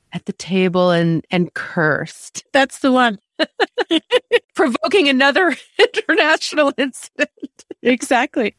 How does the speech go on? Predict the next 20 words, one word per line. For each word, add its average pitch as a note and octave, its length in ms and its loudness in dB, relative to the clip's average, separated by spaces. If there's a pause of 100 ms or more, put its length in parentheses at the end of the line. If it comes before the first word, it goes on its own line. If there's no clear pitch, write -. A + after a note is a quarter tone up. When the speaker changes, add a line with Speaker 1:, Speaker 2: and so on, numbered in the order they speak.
Speaker 2:
That's B3 240 -2
him. A#3+ 240 2
So A3+ 340 2
thank C#4 300 0
you C#4 100 4
for B3+ 220 -2
writing A3 320 2
in, A3 160 2
Stephen. G#3 400 0
We G3 80 0
love G3 240 0
the G3+ 80 2
letters. G3 380 2
Keep F3+ 200 -4
them F3+ 160 -4
coming. G3 460 -4 (200)
Anyway, F#3 240 0
here C4+ 200 4
we B3+ 100 4
go. - 220 -2